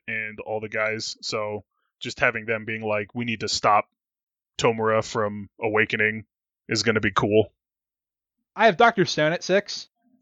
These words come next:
Speaker 2: I mean, I really like the Ruri Chrome shipping. It's, like, one of my favorite little quirks of Doctor Stone. It's not the first series to have the characters shipping the same people the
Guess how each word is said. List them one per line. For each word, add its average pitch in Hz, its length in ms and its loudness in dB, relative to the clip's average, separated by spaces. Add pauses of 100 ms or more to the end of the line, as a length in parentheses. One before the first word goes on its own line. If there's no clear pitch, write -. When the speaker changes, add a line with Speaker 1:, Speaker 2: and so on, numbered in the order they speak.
(360)
Speaker 2:
I 165 120 2
mean, 165 120 2
I 160 80 6
really 165 260 4
like 160 200 0
the 156 100 0
Ruri 151 440 -2 (200)
Chrome 151 200 0
shipping. 147 440 0
It's, 156 180 2
like, 156 160 4
one 160 100 2
of 156 60 -6
my 147 100 2
favorite 147 320 -2
little 143 300 0 (320)
quirks 160 260 2
of 143 100 -6
Doctor 151 280 2
Stone. 147 320 0
It's 151 100 -6
not 180 160 6
the 139 80 -4
first 139 300 -6
series 120 320 -4
to 139 100 -4
have 123 280 -2
the 117 240 -2 (340)
characters 156 420 4
shipping 131 360 -4
the 123 60 -8
same 131 220 -4
people 127 320 -4
the 113 320 -6